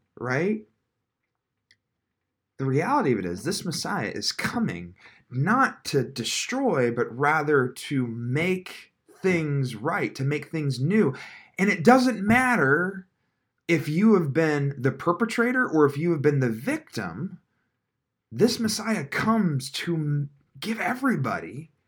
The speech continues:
an opportunity to be the people God created us to be. I, I, Chris Baker, uh,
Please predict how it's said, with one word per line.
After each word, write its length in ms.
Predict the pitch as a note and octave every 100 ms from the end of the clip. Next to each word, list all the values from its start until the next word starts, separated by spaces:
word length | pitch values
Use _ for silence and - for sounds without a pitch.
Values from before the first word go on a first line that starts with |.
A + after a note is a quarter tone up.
| -
an 120 | E3+
opportunity 840 | - G#3+ G#3 C#3+ A3+ G#3+ F#3+ D3 C#3
to 200 | F3 C#3
be 680 | A2+ - F#3 G#3 A3 A3
the 180 | G3+ F#3+
people 500 | - - G3+ F#3+ F3
God 340 | C#3+ D3 D3
created 460 | - D3 C3+ A#2+ A2
us 180 | F#2 -
to 100 | F#2+
be. 300 | F#2 - _ _ _ _ _ _ _ _ _ _ _ _ _
I, 80 | C3 -
I, 180 | D3
Chris 300 | C#3+ - A#3+
Baker, 560 | C#3+ F3 F#3 E3+ B2+ A2+ - - B2+
uh, 260 | B2 A#2+